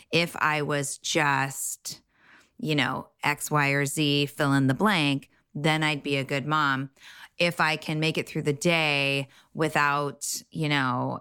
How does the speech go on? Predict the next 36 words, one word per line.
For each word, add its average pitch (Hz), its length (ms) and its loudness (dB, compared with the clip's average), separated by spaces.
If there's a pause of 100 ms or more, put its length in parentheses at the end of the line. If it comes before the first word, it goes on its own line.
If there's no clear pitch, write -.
being 156 220 2
distracted 139 560 -2
by 139 120 0
my 135 180 0
phone, 139 500 0
if 131 220 -6
I 143 180 0
could, 139 500 -4 (580)
you 160 140 0
know, 131 160 2
make 160 260 0
it 151 140 -2
through 160 140 0
the 151 100 2
day 147 800 2
without 151 720 -2
yelling 151 320 0
at - 80 -2
my 147 140 0
kids, 143 760 -2
then, 151 520 -2
you 175 100 -6
know, 151 180 0
then 175 280 0
I 143 160 -2
know 156 240 2
I'll, 151 280 0
I'm 151 140 0
a 143 60 2
good 135 220 0
mom. 131 340 0
Then 156 100 2
it's 147 160 -2
a 151 60 0
good 135 260 0
day, 110 380 -2